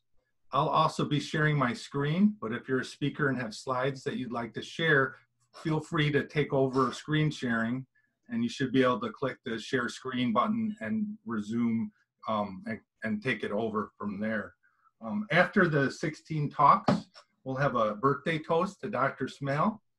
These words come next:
And after the birthday toast, there'll be an open mic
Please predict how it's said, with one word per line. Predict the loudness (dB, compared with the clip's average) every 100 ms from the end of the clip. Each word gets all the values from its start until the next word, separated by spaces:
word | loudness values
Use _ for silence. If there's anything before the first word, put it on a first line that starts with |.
| _ _ _ -6
And | -4 -2 -2 0
after | 0 2 -2
the | 0 -2
birthday | 0 0 0 -4
toast, | 2 2 2 -4
there'll | -4 0
be | 0
an | 0 0
open | -2 0 0
mic | 2 2 0